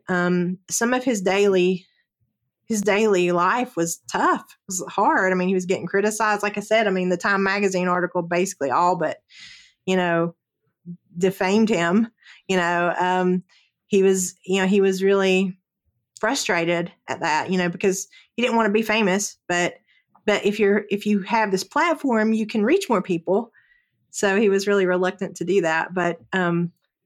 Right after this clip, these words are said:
you know, but he knew that was sort of what he was, you know, I don't know, a lot of people know this. I mentioned this in the book, but, um, when World War Two rolled around, he wanted to do war work. And, um, they asked him to work for the propaganda office.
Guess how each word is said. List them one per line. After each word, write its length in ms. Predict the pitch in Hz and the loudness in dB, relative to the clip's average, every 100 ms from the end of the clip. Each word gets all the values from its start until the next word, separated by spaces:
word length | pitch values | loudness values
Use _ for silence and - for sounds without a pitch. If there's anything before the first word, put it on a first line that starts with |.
| _ - | _ -6
you 80 | 185 | -2
know, 120 | 170 | 0
but 220 | 175 190 190 | 0 -2 -2
he 120 | 220 | 0
knew 220 | 214 214 | 2 2
that 160 | 196 - | 2 0
was 180 | 185 | -2
sort 140 | - 180 | -2 -4
of 140 | 170 | -2
what 160 | 175 165 | -2 0
he 100 | 180 | 0
was, 200 | 170 - - | -2 -6 -4
you 80 | |
know, 120 | 240 220 | -2 0
I 140 | 226 | 0
don't 100 | 247 | 0
know, 140 | 226 233 | 0 0
a 40 | |
lot 120 | 214 | 0
of 60 | 208 | 0
people 340 | 226 196 180 151 | -2 0 -2 0
know 160 | 208 | 0
this. 200 | 208 185 | 2 0
I 60 | 196 | 0
mentioned 300 | 202 226 202 | 0 0 0
this 140 | 185 185 | 0 -2
in 40 | |
the 60 | 175 | -2
book, 260 | 233 233 | 0 0
but, 220 | 180 185 - - - - _ _ _ - | -2 -4 -4 -14 -20 -20 _ _ _ -2
um, 300 | 220 208 208 - - - | 2 4 2 -2 -10 0
when 220 | 214 226 | 2 4
World 160 | 285 | 4
War 160 | 277 247 | 4 2
Two 260 | 240 415 392 | 2 4 4
rolled 260 | 208 196 | 4 2
around, 480 | 190 190 185 185 190 - _ | 2 2 2 2 0 -6 _
he 240 | - - | -8 -2
wanted 380 | 214 208 202 190 | 2 4 2 0
to 100 | - | 0
do 140 | 190 196 | 2 4
war 280 | 190 254 | 4 4
work. 340 | 202 165 175 - - _ _ _ _ _ _ - | 4 2 0 -4 -20 _ _ _ _ _ _ -4
And, 400 | 190 185 185 185 | 0 2 2 2
um, 440 | 180 175 175 180 185 | 0 0 0 -2 -2
they 120 | 208 | -2
asked 320 | 202 208 214 | 0 -2 -2
him 140 | 220 202 | -2 0
to 80 | 208 | 2
work 220 | 196 - | 0 0
for 60 | |
the 80 | 196 | -4
propaganda 880 | 190 202 190 190 202 269 220 107 165 - | -2 -2 -2 0 0 0 -2 -4 -6 -2
office. 500 | 160 - 170 - | -2 -2 -10 -12